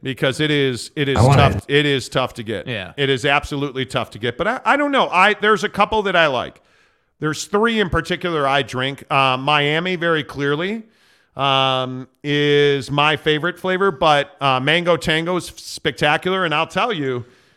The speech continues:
Speaker 1: uh, Missus Monty lives and dies on gin and juice.
Speaker 2: Blue Raz is also good.
Speaker 1: You are a Blue Raz guy.
Speaker 2: Yeah, Blue Raz ain't bad.
Speaker 1: Yeah. I, I don't mind. Uh, DeLambo says, "Most B Y U fans don't appreciate it."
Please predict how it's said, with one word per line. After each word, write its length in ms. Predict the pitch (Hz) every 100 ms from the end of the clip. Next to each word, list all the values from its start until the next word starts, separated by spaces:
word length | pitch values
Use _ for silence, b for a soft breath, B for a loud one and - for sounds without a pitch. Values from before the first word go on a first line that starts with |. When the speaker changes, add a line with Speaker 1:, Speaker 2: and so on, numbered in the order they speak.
| b -
Speaker 1:
uh, 400 | 139 135 135 123
Missus 420 | 151 185 214 170
Monty 420 | 175 196 202 185
lives 280 | 147 160 156
and 120 | 165
dies 340 | 156 165 156 135
on 160 | 135
gin 220 | 113 139 131
and 100 | 92
juice. 360 | 92 73 - -
Speaker 2:
Blue 180 | 196
Raz 280 | 175 165 151
is 80 | 131
also 340 | 127 120 123 101
good. 280 | 98 95 - _ _ _ _ _ _ _
Speaker 1:
You 200 | 147 247
are 180 | 269 254
a 40 |
Blue 180 | 135 127
Raz 320 | 101 80 78
guy. 200 | - 71 78
Speaker 2:
Yeah, 120 | 107
Blue 220 | 117 135
Raz 180 | 123 117
ain't 160 | 113
bad. 260 | 107 101 90 _ _ -
Speaker 1:
Yeah. 220 | 120 73 - _ _ _
I, 220 | 117 135 135
I 100 | 135
don't 180 | 143 87
mind. 260 | 78 65 92 -
Uh, 420 | 120 120 123 127 127
DeLambo 600 | 117 151 156 190 190 160
says, 300 | - 160 127
"Most 280 | 147 160 -
B 120 | 170
Y 120 | 156 147
U 120 | 156
fans 360 | - 139 123
don't 180 | 95 139
appreciate 560 | 139 - 156 - 92
it." 80 | 76